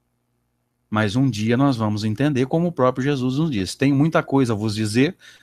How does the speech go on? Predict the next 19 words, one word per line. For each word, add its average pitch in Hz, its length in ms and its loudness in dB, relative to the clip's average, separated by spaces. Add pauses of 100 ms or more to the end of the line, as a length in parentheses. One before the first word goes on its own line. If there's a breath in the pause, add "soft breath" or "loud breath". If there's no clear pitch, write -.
mas 131 220 4
vós 120 220 4
não 127 120 4
podeis 110 360 0
suportar 107 500 -2
agora." 95 400 -2
Quer 90 120 -10
dizer 90 280 -6
que 127 140 -4
o 123 40 -4
tempo 160 560 2 (2000)
nos 139 220 4
traria 139 440 6
os 131 140 2
conhecimentos 120 800 0
necessários 110 680 0
para 127 160 -4
que 143 120 -6
nós 107 500 -4